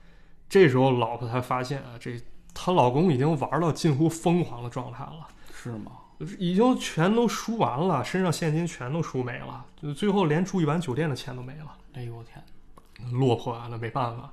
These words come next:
Speaker 1: 那只能这个酒店也住不了，那咱就半夜开车下山吧。
Speaker 2: 嗯。
Speaker 1: 是吧？咱就回去。结果开到半山腰的时候呢，这个车抛锚了。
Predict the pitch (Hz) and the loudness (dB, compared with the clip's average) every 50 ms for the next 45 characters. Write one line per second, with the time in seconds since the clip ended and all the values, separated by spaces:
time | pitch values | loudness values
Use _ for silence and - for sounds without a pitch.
0 | - - - - - - - - - 135 131 123 127 - 131 117 123 123 131 139 | -18 -18 -20 -20 -20 -20 -16 -6 -2 0 0 0 0 -2 -4 -2 -2 0 0 0
1 | 143 151 147 131 127 120 123 123 123 127 127 131 127 - - 131 123 131 143 139 | 0 2 2 2 2 0 -2 -4 -6 -8 -8 -10 -10 -6 -4 -2 0 2 2 2
2 | 131 127 151 143 131 127 135 139 135 135 131 127 127 120 120 120 131 131 - 147 | 0 0 0 -2 -2 -2 -4 -4 -6 -8 -6 -6 -6 -4 -4 -4 -4 -2 0 0
3 | 135 131 139 131 120 - - 139 127 - 135 123 - 131 113 110 131 123 123 127 | 0 0 0 -2 -2 -4 -6 -6 -4 -2 -2 -2 -2 -4 -4 -2 -2 -2 -2 -2
4 | 127 117 113 - - - - - 156 156 151 151 147 147 147 143 - 123 113 117 | -4 -8 -10 -14 -18 -20 -12 -4 -2 0 0 0 0 -2 -4 -6 -8 -8 -8 -8
5 | 113 - 117 120 123 117 - 131 127 127 127 131 139 - - - - - - - | -8 -8 -8 -6 -6 -6 -8 -8 -8 -8 -10 -12 -12 -14 -18 -20 -20 -20 -20 -20
6 | - - - 127 131 139 127 120 117 113 - - - 135 131 135 127 123 - 120 | -20 -10 -6 -4 -2 -2 -2 -2 -4 -6 -8 -6 -4 -2 0 0 -2 -2 -4 -6
7 | 117 113 127 123 123 127 127 131 131 131 131 - - 131 127 131 123 127 - - | -6 -4 -4 -4 -4 -4 -4 -4 -4 -6 -8 -10 -12 -12 -12 -12 -14 -16 -18 -18
8 | - - - - - - - - - - - - - - 127 117 120 113 - - | -20 -20 -20 -20 -20 -20 -20 -20 -20 -20 -20 -10 -6 -2 -2 -2 -2 -4 -4 -2
9 | 131 127 120 - - 127 120 123 123 131 143 135 127 123 | -2 -2 -2 -2 -2 -2 -2 -2 -4 -6 -8 -10 -10 -12